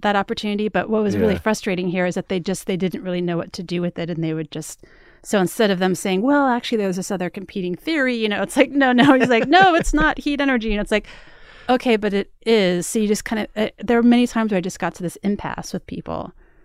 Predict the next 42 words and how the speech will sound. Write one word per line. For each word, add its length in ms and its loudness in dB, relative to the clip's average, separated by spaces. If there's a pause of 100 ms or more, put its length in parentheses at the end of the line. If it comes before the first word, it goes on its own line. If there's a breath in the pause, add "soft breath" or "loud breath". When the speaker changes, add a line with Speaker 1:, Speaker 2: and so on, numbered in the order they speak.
(320 soft breath)
Speaker 1:
Like, 340 -8
"Okay, 240 -6
where 280 -4
do 100 -4
we, 160 -8
we 100 -10
can't 340 -12
really 180 -10
go 200 -10
anywhere 280 -6
from 180 2
here." 440 2
Speaker 2:
Yeah. 440 2
And 180 2
do 60 -2
you 180 2
have 240 -2
any 260 0
frustration 720 -4
at 100 -4
the 140 -2
idea 380 -4
that 240 -4 (320 soft breath)
you 180 -2
can 220 -4
write 420 -8 (440)
a 100 -2
very 460 -4 (140)
cogent 520 0
and 380 -4 (100)
well-written 840 -4 (540)
takedown 460 -2
is 140 -6
not, 160 -10 (220)
maybe 300 -6
not 200 -4
the 60 -8
right 200 -6
word. 280 -4
It's 140 -12
not 160 -12
intentionally 760 -8